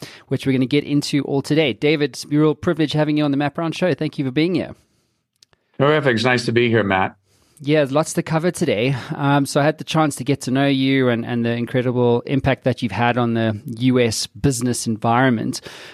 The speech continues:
Speaker 1: uh, from my perspective. But for our viewers around the world who haven't had that privilege and maybe have been living in a tree and don't know who you, <laughs> who you are and what you've, uh, what you're about,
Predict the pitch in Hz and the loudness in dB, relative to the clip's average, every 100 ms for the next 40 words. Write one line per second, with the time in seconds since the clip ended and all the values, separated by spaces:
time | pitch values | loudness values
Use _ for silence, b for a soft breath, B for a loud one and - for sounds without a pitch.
0 | B - 117 117 - 120 120 - 127 - | B -2 0 0 0 2 2 0 -2 0
1 | 120 - 120 131 - 143 135 139 160 156 | 0 -2 0 0 2 2 4 4 4 4
2 | 147 143 135 123 131 127 113 135 156 123 | 4 4 4 4 4 2 0 0 -2 -4
3 | 120 104 113 - 120 107 127 123 113 120 | -6 -4 -6 -4 -8 -4 -4 -4 -4 -4
4 | 117 113 107 - - 113 117 113 113 113 | -4 -4 -6 -10 -12 -8 -4 -2 -2 -2
5 | 113 110 - 131 120 104 113 110 110 117 | -4 -4 -4 -2 0 0 -2 -2 0 0
6 | 110 110 107 - 127 190 - 156 147 156 | 0 0 -4 0 0 0 0 -2 0 0
7 | 147 147 139 135 127 123 127 120 B B | 0 0 2 2 2 4 2 0 B B
8 | B - 123 123 127 - 123 120 123 120 | B -4 0 0 0 -2 -4 -2 0 0
9 | 123 127 - 127 120 143 131 | -2 -4 0 0 2 2 2